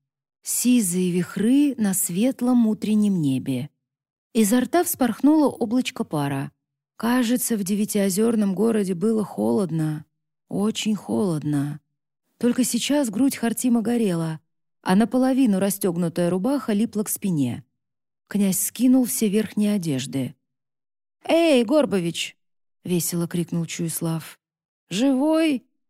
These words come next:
"Славно бьешь, сын Кожемяки!" Хартим убрал с лица взмокшие черные пряди и разогнулся. Не все его дружине пировать.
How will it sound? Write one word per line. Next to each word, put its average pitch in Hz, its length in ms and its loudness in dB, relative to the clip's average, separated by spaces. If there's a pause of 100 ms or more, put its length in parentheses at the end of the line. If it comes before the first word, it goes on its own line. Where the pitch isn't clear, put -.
(640)
"Славно 269 520 -2
бьешь, 254 400 2
сын 190 200 -4
Кожемяки!" 165 760 -2 (580)
Хартим 196 480 -2
убрал 175 300 0
с - 120 -6
лица 175 300 -4
взмокшие 170 480 -4
черные 170 400 -2
пряди 175 680 -4
и 190 60 -6
разогнулся. 170 840 -4 (420)
Не 180 120 -2
все 220 280 -2
его 285 200 -2
дружине 180 460 0
пировать. 151 580 -6